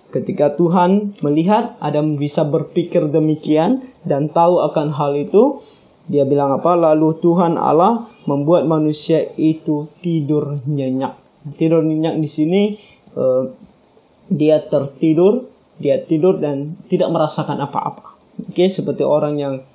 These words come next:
dibius ketika dia mau dioperasi di rumah sakit. Nah, seperti itu, tidur dan tidak merasakan apa-apa. Kenapa? Karena di sini dikatakan ketika ia tidur, Tuhan Allah mengambil salah satu rusuk daripadanya,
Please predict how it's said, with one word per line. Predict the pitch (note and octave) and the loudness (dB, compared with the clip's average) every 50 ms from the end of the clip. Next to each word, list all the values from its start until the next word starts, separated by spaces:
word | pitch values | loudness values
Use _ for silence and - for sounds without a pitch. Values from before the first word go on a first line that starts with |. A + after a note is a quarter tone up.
| _ _ _ - | _ _ _ -8
dibius | D3 C#3 D3+ D3 D3 C#3 D3+ D3+ D#3 E3 F#3+ G3 - - | -4 -2 -2 0 0 0 0 2 2 0 0 -2 -6 -8
ketika | D3 C3 - C#3 C3+ - C3+ | -8 -6 -4 -4 -4 -2 -4
dia | B2+ B2 C3+ C#3 C#3 | -2 0 0 0 0
mau | C#3 C3+ C3 C3 | 0 -2 -2 -4
dioperasi | B2+ B2 C3 C3 C3 - D3+ C3+ C3+ C3+ C#3 - - F#3 G3 A3 | -2 -2 -2 -2 -2 -4 -4 -4 -4 -4 -4 -2 -2 0 0 0
di | G3+ C#3+ | -2 -2
rumah | C#3+ C#3 C3+ C3 B2+ | -4 -4 -4 -6 -6
sakit. | B2+ - B2+ C3 - - F#3+ F#3+ - | -6 -6 -8 -4 -2 -2 -2 -2 -4
Nah, | - - - - | -10 -16 -18 -14
seperti | - - C#3 D3+ C3 C#3 D3 C3 | -12 -6 -4 -4 -2 -2 -2 -2
itu, | B2+ B2 - | -4 -4 -2
tidur | - F#3+ F3 D#3+ G3 F3+ | -2 2 4 4 4 4
dan | E3+ D#3 D3+ | 2 0 -2
tidak | D#3 A#3+ A#3 A#3 G#3 | 0 0 0 2 2
merasakan | G3+ G3 F#3 F#3 - F3 F3+ E3+ D#3 D3+ D3 | 2 2 2 0 0 -2 -2 0 0 -2 0
apa-apa. | - C3 C3 - - C3 A#2 | 0 0 -2 0 -2 -2 -2
Kenapa? | C#3+ D3 D3+ D3 D3 - F#3 A3 A3+ - - - - - - _ | 0 0 0 0 2 2 0 0 0 -4 -10 -18 -20 -20 -16 _
Karena | - D3 C#3 C3+ B2+ | -4 -2 -2 -2 -2
di | C#3 | -2
sini | D#3 E3 E3+ | 0 0 0
dikatakan | D#3+ D3+ D3+ D3 D3 E3+ F3 | 2 2 2 2 0 0 0
ketika | D#3+ E3 - - D3+ - D3+ - | -2 -2 -2 -2 -2 -2 -2 0
ia | C3+ C#3 C3+ C3 - | 0 -2 -2 -2 -2
tidur, | - D#3 E3+ F#3+ G#3 A#3 B3+ A#3+ - - - - - - | 0 2 6 6 6 6 4 0 -6 -10 -18 -20 -8 -6
Tuhan | D3+ D3+ D3+ C#3+ - | -4 -2 -2 -2 -2
Allah | - C#3+ D3+ D3 D3 | 0 0 2 2 0
mengambil | C#3+ C#3 C#3 C#3+ D3+ D#3+ E3 E3 E3 | 0 -2 0 0 0 2 2 2 0
salah | D#3+ - - C#3+ C#3 C3+ C3+ | 0 0 0 0 0 0 0
satu | - D#3 D3 D3 - D3+ D3 D#3+ | 0 -2 -2 0 -2 0 2 2
rusuk | F#3+ G3 G3+ E3+ - - | 2 2 0 -2 -4 -2
daripadanya, | D3 D3 C#3 C3+ B2+ - C3 B2+ A#2+ A2+ A#2+ B2+ C#3 E3 F3 G3+ G3+ | -2 0 0 0 -2 -4 -4 -4 -4 -4 -2 0 2 2 2 0 -2